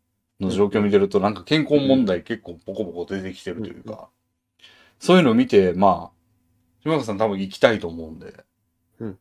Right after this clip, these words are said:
Speaker 2: うん。
Speaker 1: あの、こういうことやってもおかしくないなとは思いますね。
Speaker 2: うん。
Speaker 1: 達成まで、<laughs> 俺とダラダラ長くやっててもあんま痩せてなかったですけど、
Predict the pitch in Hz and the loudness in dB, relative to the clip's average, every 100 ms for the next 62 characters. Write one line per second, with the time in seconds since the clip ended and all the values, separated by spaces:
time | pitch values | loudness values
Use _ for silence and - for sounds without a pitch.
0 | _ 104 _ _ _ _ _ 82 82 78 | _ -20 _ _ _ _ _ -16 -14 -16
1 | 76 76 - _ _ _ _ _ _ _ | -20 -20 -20 _ _ _ _ _ _ _
2 | _ _ _ _ _ _ _ _ - 135 | _ _ _ _ _ _ _ _ 6 8
3 | 123 113 98 95 - 98 90 90 107 - | 8 6 0 0 -2 -6 -6 -4 -6 -6
4 | 110 95 98 104 92 85 87 _ _ _ | -6 -4 -4 -2 -4 -6 -12 _ _ _
5 | _ _ _ _ - 101 92 85 - - | _ _ _ _ -8 -6 -6 -8 -14 -20
6 | _ _ _ _ _ _ _ _ - 92 | _ _ _ _ _ _ _ _ -16 -16
7 | - _ _ _ _ _ _ _ _ _ | -16 _ _ _ _ _ _ _ _ _
8 | - 110 - 110 107 107 101 - _ 98 | -14 -12 -2 2 4 4 0 -6 _ -8
9 | 92 87 - 123 117 - 160 143 127 143 | -6 -6 -4 2 4 4 6 4 6 6
10 | 143 113 101 107 113 127 110 92 90 98 | 6 4 2 0 -2 -2 -2 -2 -2 -2
11 | 120 104 90 98 110 107 - 131 113 113 | -2 -4 0 0 2 0 2 2 2 0
12 | - 90 - 85 82 78 | -4 -10 -10 -12 -10 -12